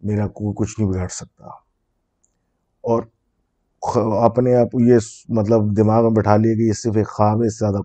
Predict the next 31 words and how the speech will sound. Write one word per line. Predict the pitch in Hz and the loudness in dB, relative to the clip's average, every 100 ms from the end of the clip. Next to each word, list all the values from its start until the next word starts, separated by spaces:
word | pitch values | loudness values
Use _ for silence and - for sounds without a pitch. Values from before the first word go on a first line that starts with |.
| - | -8
کچھ | 107 - 92 | -10 -8 -8
نہیں | 92 92 | -8 -10
ہے۔ | 117 _ _ _ _ _ _ _ _ _ _ _ _ _ _ _ _ _ _ _ - | -16 _ _ _ _ _ _ _ _ _ _ _ _ _ _ _ _ _ _ _ -8
اس | 147 | -8
کے | - 165 | -2 4
بعد | 151 147 | 6 6
ایک | 113 - 131 135 | 0 -4 -2 0
دو | 123 | -2
دفعہ | 131 113 139 | -2 0 0
یہ | 131 127 | 0 -2
چیزیں | 120 120 135 | -2 -4 -2
ریپیٹ | 117 113 117 120 | -4 -4 -6 -4
ہوتی | 107 107 131 127 | -2 -2 -2 -2
گئیں، | 127 | -2
لیکن | 123 123 123 | 0 0 0
ان | 123 123 | -2 -2
کو | 120 127 | -2 0
یہ | 117 120 | 2 0
تھا | 110 113 | 0 0
احساس | 110 101 107 110 | 0 0 0 -2
کہ | - | -2
یہ | 113 | 0
تو | 107 | 0
خواب | 104 - 98 92 | -2 -4 -4 -4
ہے، | 98 | -6
کچھ | 95 - | -8 -10
بھی | 104 | -8
نہیں | 92 | -8
ہے، | 87 | -10
اس | |
کی | - | -10